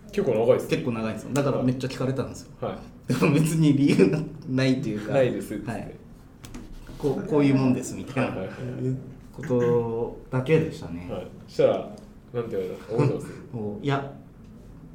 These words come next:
Speaker 2: なんか変な空気にはなったんですけど。
Speaker 1: <laughs> よう受かったの。<laughs> よう受かったの。
Speaker 2: やっぱめっちゃ取ってたんで。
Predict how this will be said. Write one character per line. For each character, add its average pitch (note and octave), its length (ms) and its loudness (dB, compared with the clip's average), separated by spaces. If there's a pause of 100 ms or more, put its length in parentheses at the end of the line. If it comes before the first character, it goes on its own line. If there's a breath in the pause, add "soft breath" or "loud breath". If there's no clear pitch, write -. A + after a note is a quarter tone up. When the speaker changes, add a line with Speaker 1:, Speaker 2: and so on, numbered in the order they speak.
(300)
Speaker 2:
な C#3+ 120 0
ん B2+ 60 0
か B2 120 -6
変 A#3+ 160 4
な D#3+ 120 2
空 E3+ 160 0
気 D#3 140 0
に B2+ 380 4
は - 140 4
な C3+ 80 6
っ - 40 2
た - 220 0
ん - 40 0
で A#3+ 60 10
す - 100 6
け B3 80 10
ど。 A#3 120 2
Speaker 1:
<laughs> - 640 -4
よ - 160 4
う - 60 2
受 - 100 4
か - 60 6
っ - 60 -4
た - 100 6
の。 - 80 2
<laughs> - 960 8
よ E3+ 160 10
う - 60 4
受 - 100 6
か F3+ 60 4
っ - 60 -4
た - 120 2
の。 - 20 -2
Speaker 2:
や - 1080 -10
っ G#2+ 40 -10
ぱ A2+ 140 -6
め A#2+ 160 -2
っ - 40 -2
ち - 80 -4
ゃ - 40 -4
取 - 160 -6
っ - 40 -12
て - 100 -8
た F#2 100 -10
ん - 120 -14
で。 - 80 -18